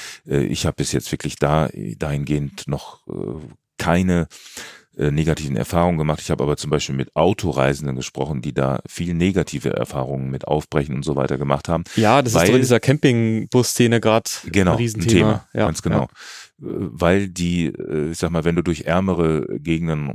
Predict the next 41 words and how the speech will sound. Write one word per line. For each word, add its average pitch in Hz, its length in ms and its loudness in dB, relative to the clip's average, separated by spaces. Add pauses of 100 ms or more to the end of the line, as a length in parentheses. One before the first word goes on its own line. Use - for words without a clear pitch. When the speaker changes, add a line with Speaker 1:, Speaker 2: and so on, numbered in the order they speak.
Speaker 1:
reist, 73 480 -2
wo 73 80 -4
die 69 80 -4
Menschen 73 260 -4
nicht 69 120 -4
so 78 60 -2
privilegiert 71 480 -4
leben 73 260 0
wie 71 100 -4
bei 69 140 0
uns, - 360 -4 (500)
dann 78 400 0
schauen 85 360 2
die 82 280 0
natürlich, 78 600 -2 (140)
so 82 260 0
sie 80 180 -4
kriminelle 78 460 0
Energie 80 540 -4
oder, 80 500 0
äh, 67 160 -10
das 76 200 -6
dringende 78 280 -4
Bedürfnis 73 460 -4
haben, 76 240 -2
da 71 260 -2 (180)
dir 69 140 0
was 67 160 -6
wegzunehmen, 78 460 -2
schauen 78 240 -2
die 76 80 -2
genau 71 260 0
hin. 98 220 -2 (640)
Da 78 180 0
sehen 90 260 2
die 98 140 2
auf 82 120 0
dem 82 100 -4
Motorrad 90 420 0
also 82 180 -2
relativ 82 680 -2